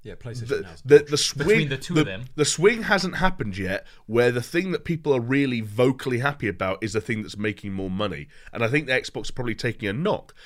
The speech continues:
Speaker 2: have to be taking a knock,
Speaker 3: Yeah.
Speaker 2: when they say, "Hey, Gears five probably should sell ten million units. Instead, we're gonna put it on Game Pass day and date." You'd have to be crazy to buy Gears five or any other
Speaker 3: Yeah.
Speaker 2: Xbox exclusive going forward. Sony haven't taken that hit yet.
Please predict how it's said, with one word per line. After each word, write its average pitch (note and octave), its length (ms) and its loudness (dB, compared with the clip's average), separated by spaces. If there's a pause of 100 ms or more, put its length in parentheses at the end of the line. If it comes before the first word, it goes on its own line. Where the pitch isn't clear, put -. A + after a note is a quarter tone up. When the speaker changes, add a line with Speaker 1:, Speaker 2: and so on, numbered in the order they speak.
(100)
Speaker 2:
have - 300 -2
to F3+ 60 -2
be B2 120 -2
taking F#2+ 320 -6
a F2+ 60 -4
knock, E2+ 160 -6
Speaker 3:
Yeah. F2+ 80 -10 (240)
Speaker 2:
when A#2+ 140 -2
they B2 100 2
say, A#2+ 180 0
"Hey, B2+ 200 4
Gears C3+ 340 2
five G2 440 -2 (240)
probably C#3 260 -2
should A#2+ 220 -2
sell A2 200 0
ten A2 200 -4
million G2 260 -2
units. G2+ 380 -4 (200)
Instead, G#2+ 320 0
we're G2 100 -4
gonna G2 140 -2
put G2+ 140 -4
it D#2+ 60 -4
on F2+ 100 -8
Game G2 240 -2
Pass F2 280 -8
day F2 200 -4
and E2 100 -8
date." D#2+ 240 -6 (240)
You'd A#2 160 -2
have B2+ 160 4
to - 80 -4
be A2+ 100 0
crazy G#2 760 -4 (220)
to A2 100 -4
buy F#2+ 240 -2
Gears F#2 360 -4
five F2 320 -4
or G2 200 0
any A2+ 180 0
other F#2 260 -2
Speaker 3:
Yeah. G#2 140 -6
Speaker 2:
Xbox G2+ 200 -4
exclusive F#2 460 -10
going F2 200 -6
forward. E2+ 320 -8 (400)
Sony D3 320 8
haven't C3 200 4
taken A#2 280 -4
that G2 160 -4
hit A2+ 180 -2
yet. D#2+ 260 -8